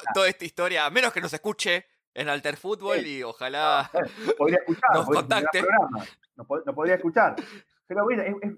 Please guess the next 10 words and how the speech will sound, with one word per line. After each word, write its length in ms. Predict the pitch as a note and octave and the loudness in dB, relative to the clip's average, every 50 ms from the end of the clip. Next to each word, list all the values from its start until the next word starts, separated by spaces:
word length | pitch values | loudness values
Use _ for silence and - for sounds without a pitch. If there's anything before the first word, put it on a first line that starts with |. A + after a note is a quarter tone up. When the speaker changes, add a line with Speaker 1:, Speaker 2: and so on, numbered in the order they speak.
| _ _ | _ _
Speaker 2:
es 140 | G3 G3 | -18 -6
siempre 240 | - C4 A#3+ - G3+ | -6 -4 -2 2 2
lo 100 | F#3 F#3 | 2 4
mismo, 420 | G3 A3+ A#3 G#3 E3+ D3 D3 C#3+ D3 | 2 2 0 0 0 0 0 2 2
¿viste? 280 | D#3+ D#3+ - D#3 C3+ B2+ E3+ | 2 2 0 -4 -2 0 0
Es, 220 | E3+ E3 - _ _ _ _ _ _ _ C3+ | 0 0 -2 _ _ _ _ _ _ _ -6
eh, 260 | C3+ C#3 C#3 C#3+ C#3 | -4 -2 -2 -4 -2
deportistas 560 | C3 D3+ D#3 D#3 F3 E3 E3 A3 G#3+ G#3 F3 D3 | -2 -4 0 0 0 0 2 0 2 2 0 0
utilizados 720 | C#3+ C#3 C3+ C#3+ C3+ C#3 C#3 - E3+ E3+ F3 D#3+ D#3+ - | -2 -6 -8 -6 -4 -4 0 2 2 4 4 2 2 2
para, 920 | - C3+ B2+ C3 C3 B2+ B2 B2 A#2+ A#2 A2 G#2+ G#2+ G#2 G2+ F#2+ F#2+ F#2 | 0 2 4 6 6 6 6 6 6 6 6 4 4 2 2 2 0 0